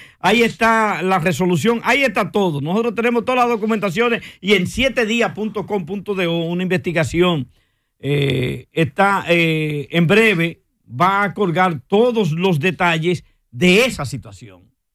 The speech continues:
Una investigación, eh, de nuestro compañero Bernardo Núñez. Eh, esa licitación la firma el nuevo incumbente, Aket-,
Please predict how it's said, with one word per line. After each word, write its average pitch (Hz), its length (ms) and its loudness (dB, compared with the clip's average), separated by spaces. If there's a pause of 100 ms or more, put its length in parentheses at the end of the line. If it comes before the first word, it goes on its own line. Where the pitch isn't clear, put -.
(440)
Una 113 100 -12
investigación, 190 840 -2
eh, 147 260 0
de 139 160 -4
nuestro 139 280 -4
compañero 139 680 -2
Bernardo 131 480 0
Núñez. 90 400 -8 (580)
Eh, 185 760 2
esa 247 240 2
licitación 220 680 2
la 190 80 2
firma 196 500 -2
el 175 220 0
nuevo 202 680 0
incumbente, 143 800 -4 (1000)
Aket-, - 400 -4